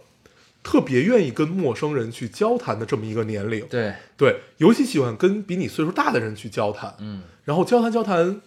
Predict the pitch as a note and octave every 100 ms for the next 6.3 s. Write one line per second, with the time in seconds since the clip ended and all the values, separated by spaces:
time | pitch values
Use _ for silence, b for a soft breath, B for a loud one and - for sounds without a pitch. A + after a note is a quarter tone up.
0 | _ E3 C#3 D3+ E3 D#3 C#3+ B2+ - C#3
1 | C3+ - - - A2+ - B B B B
2 | - E3 C#4 A#3+ - F3 F3+ A3 A3 D#3
3 | C3 F#3 D3+ - G2+ G2+ F3+ G3 C#3 A#2
4 | A#2 - A#2+ A2 A2+ - _ _ _ _
5 | _ _ _ _ _ _ - - - -
6 | G#2+ A2 G2+